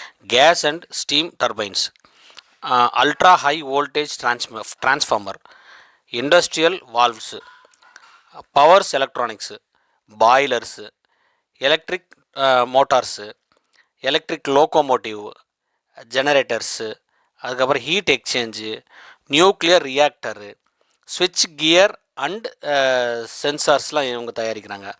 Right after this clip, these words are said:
automation and control systems-ு, அதுக்கப்புறம் வந்து பார்த்திங்கன்னா, transmission and systems-ு. லேட்டஸ்ட்டாக இவங்களோட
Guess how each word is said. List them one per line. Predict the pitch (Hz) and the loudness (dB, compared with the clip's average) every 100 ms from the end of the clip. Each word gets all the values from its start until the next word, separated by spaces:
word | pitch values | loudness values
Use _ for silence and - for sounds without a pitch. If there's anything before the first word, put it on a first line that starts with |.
| - - - _ | -20 -20 -20 _
automation | 127 156 196 175 156 180 196 | 0 2 4 2 0 -4 -2
and | 151 131 | -2 -2
control | 117 123 135 165 | -4 -4 -2 -2
systems-ு, | 156 135 - 120 110 - 104 101 _ _ - - _ | -2 -6 -10 -8 -8 -12 -12 -16 _ _ -20 -20 _
அதுக்கப்புறம் | - 139 156 147 170 151 | -4 0 0 2 4 2
வந்து | 147 | 0
பார்த்திங்கன்னா, | 135 120 123 120 156 180 | -2 -2 -4 -4 -4 0
transmission | 143 160 180 160 139 156 | 0 0 0 -4 -4 -4
and | 131 | -4
systems-ு. | - 113 - 113 104 - - _ - - - _ | -6 -8 -8 -10 -8 -10 -12 _ -20 -20 -20 _
லேட்டஸ்ட்டாக | 131 175 208 208 - 233 196 | 2 2 4 2 4 4 4
இவங்களோட | 175 156 139 | 0 -2 -4